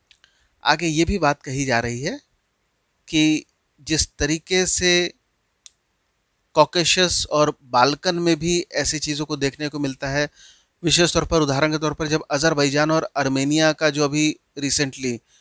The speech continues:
विवाद हुआ था, तो तुर्की द्वारा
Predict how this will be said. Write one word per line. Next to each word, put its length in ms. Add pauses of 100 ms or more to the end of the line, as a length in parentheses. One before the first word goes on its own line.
(160)
विवाद 400
हुआ 240
था, 280 (600)
तो 60 (680)
तुर्की 360
द्वारा 400